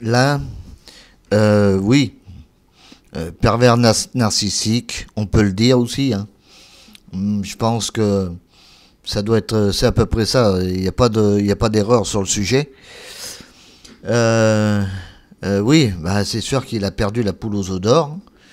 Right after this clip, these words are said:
Euh, il s'est tiré une balle dans le pied, euh, Steve, hein. Euh, ça doit pas faire du bien quand même, une balle dans le pied, mais bon.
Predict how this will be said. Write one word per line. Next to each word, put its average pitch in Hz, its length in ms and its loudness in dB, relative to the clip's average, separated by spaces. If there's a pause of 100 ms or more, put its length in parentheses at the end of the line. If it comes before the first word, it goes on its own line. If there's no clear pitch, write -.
(460)
Euh, 90 260 -10
il 95 80 -8
s'est 107 160 -10
tiré 117 260 -4
une 117 100 -2
balle 110 160 0
dans 104 160 -2
le 98 80 -2
pied, 143 400 0
euh, 98 260 -2 (400)
Steve, 139 340 -6
hein. 135 160 -6 (960)
Euh, 90 440 -10
ça 104 180 -8
doit 113 220 0
pas 135 100 -2
faire 131 160 -2
du 117 140 -6
bien 123 180 -4
quand 110 120 -4
même, 123 200 -2
une 98 140 -4
balle 107 160 -4
dans 101 140 -4
le 95 60 -6
pied, 120 220 -4
mais 95 140 -6
bon. 95 180 -10